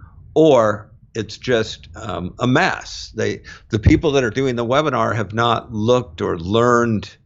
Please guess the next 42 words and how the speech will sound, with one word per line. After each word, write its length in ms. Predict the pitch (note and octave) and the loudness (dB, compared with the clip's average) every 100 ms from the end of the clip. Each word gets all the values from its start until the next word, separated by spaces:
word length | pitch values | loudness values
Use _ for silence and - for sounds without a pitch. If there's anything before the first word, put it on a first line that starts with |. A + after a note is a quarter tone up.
| _ - _ | _ -20 _
how 140 | A2+ A#2+ | -2 -2
to 60 | |
put 180 | A2+ C3 | -2 -6
together 580 | A#2+ A#2+ A2+ A2 G2+ - | -2 0 2 0 0 -6
an 140 | G2 F#2 | -10 -10
effective 520 | E2+ B2+ A#2 G#2+ F2+ | -2 -2 -2 -4 -6
way 380 | G2+ A2 G#2+ G2+ | 0 2 2 0
to 140 | G2+ | -2
communicate 580 | - G#2+ A#2+ A2+ G#2+ F#2 | -8 -2 0 0 -2 -2
with 160 | F#2 - | -4 -4
people 420 | G#2 G2 F2+ F2+ | -2 0 2 2
and 160 | D#2+ - | 0 -2
teach 380 | - C3 - F#2 | 2 2 2 -4
them 180 | D2+ | -2
and 100 | D2+ | -2
educate 500 | F2+ B2+ B2 G2+ E2 - | 0 0 -2 -2 -4 -4
them. 260 | D2 - - - - - | -8 -8 -16 -20 -18 -4
You 100 | G2+ | 0
know, 280 | G2 G2 G#2 | 2 2 2
they, 360 | G2 F2 E2+ - F2 | 0 0 -2 -4 -6
they, 200 | F2 E2+ | -2 -2
they 320 | - D#2 E2+ E2+ | -2 -2 -2 0
just 320 | G#2+ - - | 0 0 0
fumble 320 | C3 A#2+ A#2 | 0 2 2
their 200 | G#2 G2 | 4 2
way 200 | G2 F#2+ | 2 -2
through 320 | F#2 D3+ C#3+ | -2 0 2
it 160 | G2 - | 2 -2
thinking, 640 | A2 G#2 A2 G2 F2+ D2+ _ _ _ - | -8 -4 -4 -4 -6 -10 _ _ _ -12
uh, 500 | F#2 F2+ F2+ - - - - | -10 -8 -8 -10 -14 -10 0
you 120 | A2 | 2
know, 140 | F2+ | 2
thinking 380 | E2+ A#2 G#2+ G#2 | 0 0 2 4
their, 380 | F#2+ F2+ D#2+ - - - - | 4 2 0 -6 -20 -6 2
their 160 | B2+ | 2
<laughs> 120 | B2 | 2
charm 500 | - C#3+ F#3 G3+ D#3+ | 4 4 4 2 2
will 160 | D#3 E3 | 0 -2
carry 440 | - F#3 F3+ E3+ - | -6 -6 -4 -4 -6
them, 280 | A#2+ B2 | -8 -6
I 100 | - - G#3 | -10 -10 -10
guess. 580 | - D3+ B2+ - - | -4 -2 -2 -6 -16